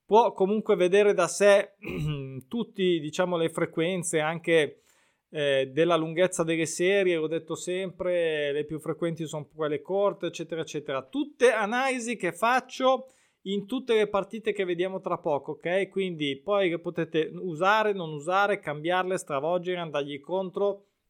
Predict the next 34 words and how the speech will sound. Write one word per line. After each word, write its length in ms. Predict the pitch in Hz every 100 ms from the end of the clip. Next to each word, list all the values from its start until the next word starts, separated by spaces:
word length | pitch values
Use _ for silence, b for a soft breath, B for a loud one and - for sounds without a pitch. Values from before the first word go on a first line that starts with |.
| _
Lì 320 | 147 147 143
secondo 340 | 151 151 147
me 120 | 147 143
ci 140 | 151
penserei 340 | 151 - 151
due 140 | 143 147
volte 320 | 147 147 147
e 40 |
poi 180 | - 147
ti 100 | 143
incazzi. 600 | 165 214 220 214 - 220 b b b _
Eh, 360 | 175 165 147 147
però, 400 | 208 202 208 - _ _ _ _ _ _ _ _ _ -
insomma, 720 | 170 165 196 175 165 - 160 151
eh, 80 |
questa 300 | - 202 202
è 20 | 185
la 120 | 196
mia 140 | 233
idea, 300 | 233 233 208
fate 360 | - 190 185 190
voi 180 | 190 190
la 80 | 202
vostra. 500 | 220 202 - 180 156
Saluto 420 | 196 190 202 202
anche 240 | 196 196
chi 140 | - 175
segue 440 | - 190 170 165
da 280 | 170 170 165
il, 540 | 170 165 151 147 143 147
i 440 | 170 160 143 -
podcast 720 | - 185 160 - 151 143 - 143
su 240 | - 170
Spotify 800 | - 160 160 208 254 214 143